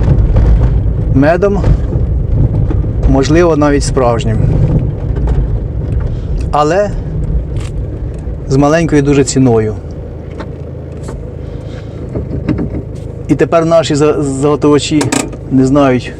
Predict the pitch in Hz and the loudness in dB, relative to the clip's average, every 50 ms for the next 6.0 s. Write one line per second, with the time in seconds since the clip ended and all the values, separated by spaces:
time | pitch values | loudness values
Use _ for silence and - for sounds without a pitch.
0 | - - - - - - - - - - - 135 127 127 127 143 170 180 - - | -14 -12 -12 -12 -10 -10 -12 -12 -8 0 2 4 4 4 4 2 0 0 0 -2
1 | 156 - - - - - - - - - - - - - - - - - - - | -4 -4 -8 -14 -14 -14 -14 -14 -6 -4 -4 -4 -4 -6 -8 -10 -12 -12 -12 -12
2 | - - - - - - - - - - - - 139 143 147 139 127 120 - - | -14 -14 -14 -14 -14 -14 -14 -14 -10 -8 -4 -2 0 2 4 4 2 2 0 0
3 | 135 143 156 170 185 185 175 - - - - - - - - - 123 - 127 - | 2 4 4 4 2 0 -2 -6 -10 -14 -12 -12 -14 -14 -14 -14 -14 -14 -14 -14
4 | - - - - - - - - - - - - - - - - - - - - | -14 -14 -14 -14 -14 -14 -14 -14 -14 -14 -14 -14 -14 -14 -14 -14 -14 -14 -14 -14
5 | - - - - - - - 135 123 - 151 156 156 151 - - 151 143 139 135 | -12 -12 -12 -12 -12 -6 -4 -4 -2 0 -2 -2 -2 -4 -2 0 0 0 0 0